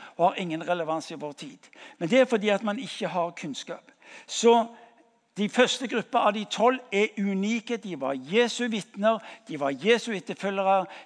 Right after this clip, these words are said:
Det var på et vis referanseramme til at det de sa var troverdig fordi de hadde gått sammen med Jesus. Når vi så tar utgangspunkt i et videre perspektiv, så ligger altså apostelbegrepet,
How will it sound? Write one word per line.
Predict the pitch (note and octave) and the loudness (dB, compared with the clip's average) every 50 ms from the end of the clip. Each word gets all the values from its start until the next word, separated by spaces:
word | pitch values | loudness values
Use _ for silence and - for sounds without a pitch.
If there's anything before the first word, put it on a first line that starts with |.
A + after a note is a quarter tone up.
| _ - | _ 0
Det | F#3+ G3 | 2 4
var | F#3+ G3 G3 | 6 4 4
på | - G#3 | 4 2
et | G#3 D3 D3+ | 0 0 -4
vis | F3+ G3+ A3 G3 - - - | -4 -4 -4 -4 -6 -4 0
referanseramme | G3 F#3+ - - F#3+ E3+ D#3 D3+ E3 F#3 G3+ A3+ A3+ - - - F3+ D3 D#3+ D#3+ D#3 D#3+ D#3 | 0 0 2 0 -2 -2 0 0 2 2 2 2 0 -6 -6 -8 -6 -4 -4 -4 -4 -6 -6
til | - E3+ | -4 -4
at | D#3 C3+ - _ | -4 -4 -4 _
det | F#3 G3+ A3+ G#3+ | 0 0 0 0
de | A3 F#3+ D#3 | -2 -8 -10
sa | - - - G3+ G#3 F#3+ D3 F#2+ - - - - - _ | -12 -8 0 4 4 4 4 2 -2 -8 -18 -20 -8 _
var | - D#3+ D#3+ | -4 -4 -4
troverdig | - - F3+ E3+ D#3+ E3+ F3+ F3+ F#3 - C#3+ - | -2 -6 -2 2 4 4 4 4 0 -6 -10 -8
fordi | D#3 D3+ C#3+ - D#3 D#3+ | -8 -10 -8 -6 -8 -8
de | D#3 D#3+ C#3+ | -6 -8 -8
hadde | - D#3+ C#3+ C#3 - - D#3 E3 D3+ - - _ _ | -4 -4 -4 -4 -4 -4 -4 -4 -4 -8 -16 _ _
gått | - D#3 - - | -10 -10 -10 -8
sammen | - D#3 D3+ D3+ D3+ D3 C#3+ | -8 -8 -8 -8 -8 -8 -8
med | C#3 B2 | -8 -10
Jesus. | A#2+ B2+ - - - - _ _ - - - _ _ | -10 -12 -14 -18 -20 -20 _ _ -20 -20 -20 _ _
Når | - F3+ G3+ G#3 G3+ | 2 4 4 4 4
vi | F#3 | 0
så | - - - A3+ A#3+ A#3 | 0 0 2 4 2 4
tar | A#3+ A3+ A3 G3 E3+ | 4 2 0 0 0
utgangspunkt | - G#3 G#3+ F#3 - - G3+ G3+ E3+ - | 0 -2 -2 -2 -6 -8 -8 -8 -6 -6
i | G3+ F3+ | -6 -6
et | D3+ F#3 | -6 -6
videre | F#3 F#3 F3 F#3 F#3+ G3 | -8 -4 -2 -2 -2 -2
perspektiv, | - E3+ D#3 - - - - C#3+ - _ - F#3+ G3+ G#3+ F3+ - - - - - | -4 -4 -6 -6 -10 -12 -12 -12 -12 _ -10 -6 -6 -6 -8 -10 -18 -20 -20 -16
så | - - - G3+ | -10 -2 0 0
ligger | F#3 F3 F#3+ E3+ G3 F3+ - | 0 0 -2 0 0 0 0
altså | - F#3+ F3+ - | 0 -4 -2 0
apostelbegrepet, | F3+ E3 - - E3+ F#3 - - A3 F3 - E3+ - - F3 E3+ E3 F3 - F#3 F3+ | -2 -2 -2 -4 -6 -6 -6 -8 -12 -10 -10 -10 -6 -2 -2 -2 -2 2 2 2 2